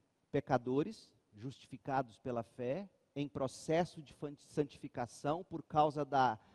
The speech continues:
da graciosa eleição de Deus pra vivermos em novidade de vida no mundo." Romanos doze. Romanos doze, até o final de Romanos dezesseis,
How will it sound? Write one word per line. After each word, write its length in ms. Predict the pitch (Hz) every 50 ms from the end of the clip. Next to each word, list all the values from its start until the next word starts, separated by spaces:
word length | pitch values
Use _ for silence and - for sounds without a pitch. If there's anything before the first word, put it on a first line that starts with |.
| _ _ _ _ _ _ _ _ - _
da 120 | - 135 127
graciosa 840 | - 156 165 160 - - - 151 147 160 185 208 196 156 175 170
eleição 800 | 175 170 165 165 156 143 - - - - 175 175 175 175 170 143
de 120 | 131 139
Deus 600 | 120 117 151 180 214 233 247 254 - - - - - _ _
pra 160 | - 190 196
vivermos 1120 | 180 147 160 190 165 139 131 131 131 147 220 269 285 285 294 277 277 277 277 285 240 196 226
em 100 | 226 220
novidade 640 | 220 214 180 170 180 135 143 185 196 214 202 170 180
de 160 | 156 165 180
vida 360 | 143 123 139 185 202 180 208
no 120 | 208 208 208
mundo." 380 | 202 214 262 285 262 208 143
Romanos 480 | 127 139 165 170 175 185 214 226 214 185
doze. 580 | 175 247 247 240 240 208 156 131 117 107 90 - _ _ _ _ _ _ _ _ _ _ _ _ _ _ _ _ _ _ _ _ _ _ _ _ _ _ _ _ _ _ _ _
Romanos 480 | - 147 165 202 247 269 277 240 180 147
doze, 500 | 147 170 170 185 190 170 156 180 113 - - -
até 480 | 151 165 - _ _ _ - - 240 254
o 80 | 277
final 520 | 254 - - 240 220 196 190 214 233 240 214
de 100 | 180 190
Romanos 560 | 175 185 175 175 185 214 233 240 220 185 165
dezesseis, 1000 | 165 180 175 208 196 - - - - 170 156 160 165 190 190 - - - -